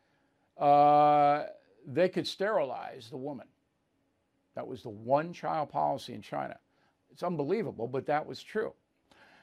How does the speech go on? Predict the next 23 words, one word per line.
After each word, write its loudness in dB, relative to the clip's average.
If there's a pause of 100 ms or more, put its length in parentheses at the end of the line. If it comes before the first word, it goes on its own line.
(180)
Then, 8
after 0
fifteen, -2
they -4
saw, 2
they, 2
Beijing, -2
the -6
communists, -4
the -12
co-, -4
population -4
falling, 4
so -4
they -2
went -4
two -6
children. -12 (880)
Then 6
they 6
went 2
three -2
children. -10